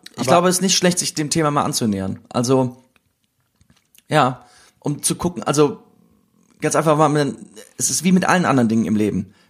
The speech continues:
Speaker 1: Wenn man nicht mal kurz ein bisschen Energie reinsteckt und sich eigene Gedanken drüber macht und vor allen Dingen mal guckt, was denke ich darüber, ohne dass ich bisher drüber nachgedacht habe, Thema Glaubenssatz, dann macht man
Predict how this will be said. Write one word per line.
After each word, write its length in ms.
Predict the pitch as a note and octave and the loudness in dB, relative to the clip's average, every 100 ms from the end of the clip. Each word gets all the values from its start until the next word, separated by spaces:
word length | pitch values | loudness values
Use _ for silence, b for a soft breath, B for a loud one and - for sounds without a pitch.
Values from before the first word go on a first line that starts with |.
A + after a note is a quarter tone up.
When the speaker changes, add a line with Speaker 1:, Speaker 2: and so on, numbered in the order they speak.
| - | -4
Speaker 1:
Wenn 100 | C3 | 0
man 200 | C3+ - - | 0 -4 -8
nicht 220 | D#3+ D#3 | -6 -2
mal 100 | D#3 | -2
kurz 260 | D#3+ E3+ D3 | 0 0 0
ein 60 | |
bisschen 240 | D3+ - D3+ | -2 -2 -2
Energie 360 | C3+ B2 C3+ | 0 0 -2
reinsteckt 520 | D3 D#3 D3+ D3+ D3+ | -2 -2 -2 -2 -2
und 80 | C3 | -4
sich 160 | B2 A#2+ | -6 -2
eigene 220 | A2 D3+ | 0 0
Gedanken 280 | C#3+ C#3 - | 0 -2 -2
drüber 160 | C3+ C3+ | -2 0
macht 260 | C#3 - | -2 -4
und 140 | - C3 | -6 -4
vor 100 | - | -2
allen 60 | |
Dingen 100 | C3+ | 0
mal 60 | B2 | -2
guckt, 240 | - - A2 | -4 -10 -2
was 360 | A#2+ - - _ b b b b | -2 0 -6 _ b b b b
denke 440 | - G#2+ C3 E3+ D#3 | -12 -2 0 2 0
ich 120 | C3+ | 0
darüber, 440 | C3+ C#3 C#3 B2+ | 0 2 2 2
ohne 260 | G#2 C#3+ C#3+ | 0 0 0
dass 140 | A#2+ | 0
ich 100 | B2 | -2
bisher 260 | B2+ - A2+ | -4 0 0
drüber 200 | A2+ A2+ | 0 0
nachgedacht 560 | A2 D3 A2 G2 E2+ | 0 -2 -4 -4 -4
habe, 340 | G2+ G2+ A2 C3+ b b b _ - - - - - | -4 -2 -4 -6 b b b _ -20 -20 -16 -16 -4
Thema 220 | G#2+ G#2+ | 0 0
Glaubenssatz, 720 | F#2+ G2+ A#2 C#3 C3+ - - | 2 2 2 0 0 -2 -2
dann 380 | A#2+ B2+ B2 G#2+ | 0 0 0 -2
macht 240 | B2 - | -4 -2
man 400 | C#3 C3+ B2+ B2+ | -2 -2 -2 -6